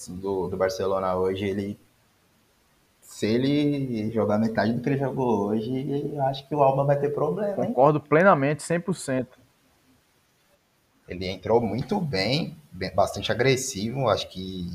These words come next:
Speaker 1: ele casa bastante com o estilo de
Speaker 2: Isso que eu
Speaker 1: jogo
Speaker 2: ia
Speaker 1: do
Speaker 2: falar,
Speaker 1: time.
Speaker 2: ele
Speaker 1: Mas
Speaker 2: assim, a gente viu
Speaker 1: quatro três três, né?
Speaker 2: o, o, pronto, o caso de Júnior Firpo,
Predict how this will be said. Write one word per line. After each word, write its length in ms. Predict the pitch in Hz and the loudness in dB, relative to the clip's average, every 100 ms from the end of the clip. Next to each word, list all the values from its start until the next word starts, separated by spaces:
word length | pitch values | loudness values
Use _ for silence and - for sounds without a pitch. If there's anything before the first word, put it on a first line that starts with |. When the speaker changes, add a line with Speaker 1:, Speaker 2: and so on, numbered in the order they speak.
| - | -12
Speaker 1:
ele 140 | 92 90 | -10 0
casa 300 | 90 90 110 107 - | 4 6 4 4 2
bastante 420 | 98 92 101 104 | 2 4 -2 -6
com 180 | - 117 | -6 -4
o 60 | 117 | -4
estilo 280 | - 123 | -4 -4
de 80 | 165 | 0
Speaker 2:
Isso 140 | 196 202 | 0 4
que 60 | |
eu 60 | 220 | 6
Speaker 1:
jogo 120 | 262 | 8
Speaker 2:
ia 40 | |
Speaker 1:
do 40 | 233 | 10
Speaker 2:
falar, 220 | 196 165 | 12 12
Speaker 1:
time. 100 | 175 | 12
Speaker 2:
ele 240 | 202 214 - _ _ _ _ _ _ _ _ _ - | 8 4 -6 _ _ _ _ _ _ _ _ _ -8
Speaker 1:
Mas 200 | - - | 2 6
Speaker 2:
assim, 220 | 190 202 | 8 8
a 60 | 180 | 8
gente 180 | 170 | 6
viu 160 | 160 214 | 6 6
Speaker 1:
quatro 120 | 202 | 6
três 100 | 175 | 6
três, 40 | 165 | 4
né? 40 | |
Speaker 2:
o, 460 | 147 147 143 135 120 | 4 0 0 0 -4
o, 60 | - _ _ - | -8 _ _ 0
pronto, 340 | 156 127 - _ _ _ _ - | 2 2 -4 _ _ _ _ -12
o 60 | |
caso 340 | - 143 139 139 | 8 10 10 4
de 160 | 139 | 0
Júnior 260 | 135 160 165 | 0 2 0
Firpo, 480 | - 156 135 - | 0 0 0 0